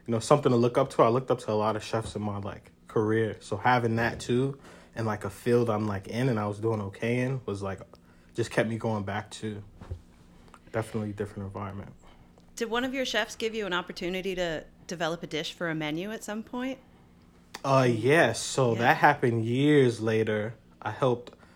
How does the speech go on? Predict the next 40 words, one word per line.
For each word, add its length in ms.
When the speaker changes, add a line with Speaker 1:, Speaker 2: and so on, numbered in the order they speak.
Speaker 1:
Ryan, 600
the 120
same 260
person 380
that 160
got 180
me 140
into 200
cooking. 380
He 80
moved 260
back 220
to 80
San 220
Francisco, 680
and 100
a 20
few 220
years 300
later, 560
he 220
opened 340
a 60
place 380
in, 200
called, 300
uh, 120
Horse 360
Feather, 380
and 100
he 60
invited 400
me 80
out 180
to 100
New 120
York, 360
from 280
New 80
York, 340